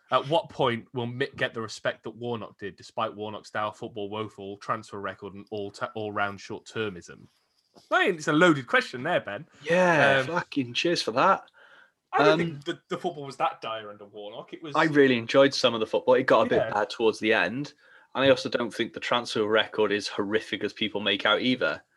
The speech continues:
Speaker 2: Every manager has a few bums, but, like, Warnock wasn't superb, but some people sort of make out like he never signed a good player for us.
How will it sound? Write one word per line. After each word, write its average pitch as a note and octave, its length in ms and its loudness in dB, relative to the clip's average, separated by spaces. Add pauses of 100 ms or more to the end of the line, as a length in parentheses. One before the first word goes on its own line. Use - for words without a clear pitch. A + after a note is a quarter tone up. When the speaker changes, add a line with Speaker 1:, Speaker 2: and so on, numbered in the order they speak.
(880)
Speaker 2:
Every A#2+ 320 2
manager G#2+ 440 2
has G2+ 280 0
a G2 60 -6
few G2+ 240 -4
bums, F2 640 -2
but, G2+ 260 2 (460)
like, B2+ 180 2
Warnock C3+ 380 6
wasn't B2 300 4
superb, A2+ 560 2 (560)
but - 320 2
some C3 160 0
people B2 240 -4
sort G2+ 160 2
of G#2 40 -6
make G#2+ 180 0
out G2 80 -2
like G#2+ 160 0
he A2+ 80 -8
never G#2+ 340 0
signed G2+ 360 -2
a G#2 40 -4
good G2+ 220 -2
player B2 220 4
for - 240 -6
us. - 280 -12